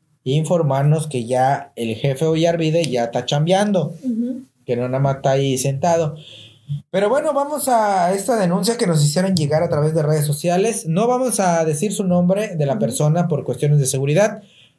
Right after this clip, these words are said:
Speaker 1: y que nos relate, justamente nos relate lo que, eh, sucedió esta, este mediodía, ¿no? Este
Speaker 2: Fue al
Speaker 1: mediodía.
Speaker 2: parecer esta, o la tar-, alrededor de las dos de la tarde, creo, fue entre una y dos de la tarde.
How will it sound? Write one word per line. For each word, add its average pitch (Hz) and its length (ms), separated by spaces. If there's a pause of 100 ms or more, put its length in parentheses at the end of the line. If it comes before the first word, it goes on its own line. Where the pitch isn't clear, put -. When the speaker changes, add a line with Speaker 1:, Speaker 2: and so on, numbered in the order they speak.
(200)
Speaker 1:
y 202 400
que 185 100
nos 190 240
relate, 202 760 (120)
justamente 160 640
nos 160 140
relate 151 480
lo 156 200
que, 131 640
eh, 117 60
sucedió 151 720 (320)
esta, 156 960
este 208 200
mediodía, 208 400
¿no? 202 200
Este 240 140
Speaker 2:
Fue 247 100
al 190 120
Speaker 1:
mediodía. 180 240
Speaker 2:
parecer 254 200
esta, 262 300
o 247 80
la 220 140
tar-, 220 300 (120)
alrededor 240 540
de 359 100
las 240 180
dos 220 100
de 294 100
la 233 180
tarde, 220 380
creo, 180 440
fue 185 220
entre 214 220
una 233 220
y - 40
dos 214 140
de 247 80
la 208 160
tarde. 180 320